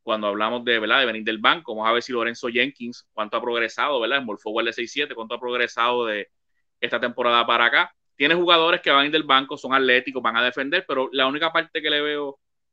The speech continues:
este, en la debilidad de este equipo, pues, es eso, es su power offense viniendo del banco. Este, así que,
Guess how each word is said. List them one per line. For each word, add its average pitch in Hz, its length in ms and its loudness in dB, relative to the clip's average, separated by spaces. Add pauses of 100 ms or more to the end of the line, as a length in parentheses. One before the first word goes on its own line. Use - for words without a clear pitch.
este, 117 720 0
en 113 80 0
la 113 100 2
debilidad 117 500 2
de 139 60 2
este 147 140 -8
equipo, 170 240 -8
pues, 131 160 -6
es 147 100 -4
eso, 107 380 -6
es 110 140 -6
su 120 120 -12
power 135 320 2
offense 139 280 0
viniendo 113 320 -4
del 120 120 0
banco. 101 400 -8 (380)
Este, 107 240 -6
así 117 140 -14
que, 117 220 0